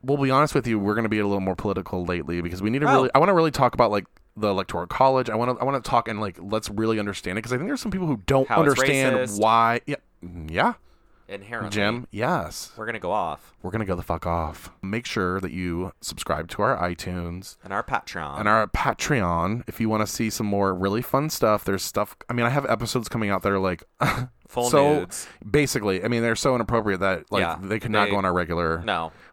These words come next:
Speaker 1: But they're so funny, and there's, like, it's basically me blacking out, um, high as fuck and stuff like that.
Speaker 2: And
Speaker 1: So
Speaker 2: the commentary is a little
Speaker 1: more raunch,
Speaker 2: not,
Speaker 1: more raw.
Speaker 2: not safe for pod.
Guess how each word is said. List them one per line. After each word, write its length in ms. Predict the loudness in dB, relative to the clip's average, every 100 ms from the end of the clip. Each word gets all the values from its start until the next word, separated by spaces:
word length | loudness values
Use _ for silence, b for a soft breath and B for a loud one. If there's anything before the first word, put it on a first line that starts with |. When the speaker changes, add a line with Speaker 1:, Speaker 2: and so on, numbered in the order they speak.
| -2
Speaker 1:
But 100 | 2
they're 140 | 0
so 240 | 0 0
funny, 320 | 0 0 0 0
and 80 |
there's, 160 | -2 -2
like, 160 | -4 -6 -12
it's 140 | -4
basically 300 | -2 -2 0
me 100 | -2
blacking 320 | 2 2 2
out, 240 | -2 -2 -4 _ -4
um, 320 | -2 0 -2
high 240 | -2 0 0
as 160 | -2
fuck 340 | -2 0 -2 -6
and 400 | -6 -6 -10 -10
stuff 160 | -8
like 140 | -8 -6
that. 220 | -4 -4
Speaker 2:
And 100 | -4
Speaker 1:
So 80 | -2
Speaker 2:
the 60 |
commentary 560 | 0 0 -4 -6 -6 -4
is 80 | -6
a 60 |
little 680 | -8 -8 -6 -6 -6 -8 -10 -16 _
Speaker 1:
more 180 | 2 2
raunch, 520 | 4 2 2 0 -2
Speaker 2:
not, 100 | 2
Speaker 1:
more 140 | 4 4
raw. 140 | 4
Speaker 2:
not 360 | 6 6 6 4 4
safe 80 | 0
for 80 | -6
pod. 460 | -4 -2 -2 -4